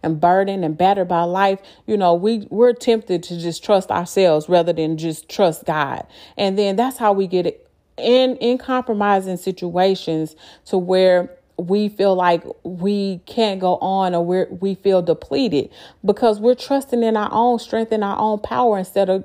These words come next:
trusting God and having that faith in him and knowing that he is gonna do what he said he's gonna do. We have to know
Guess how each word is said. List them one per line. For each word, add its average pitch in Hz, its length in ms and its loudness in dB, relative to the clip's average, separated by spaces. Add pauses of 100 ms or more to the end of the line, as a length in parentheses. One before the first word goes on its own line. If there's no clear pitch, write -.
(120)
trusting 233 500 -2
God 220 320 0
and 196 100 -2
having 214 260 -2
that 190 260 -4
faith 208 240 0
in 202 100 -4
him 226 300 -2 (280)
and 190 240 0
knowing 220 360 2
that 185 220 2
he 247 340 -2 (240)
is 190 120 -2
gonna 196 280 2
do 196 200 0
what 202 140 0
he 208 160 -4
said 190 360 2
he's 175 200 -6
gonna 156 260 0
do. 151 280 -2 (260)
We 214 200 4
have 226 340 2
to 214 80 -4
know 175 360 2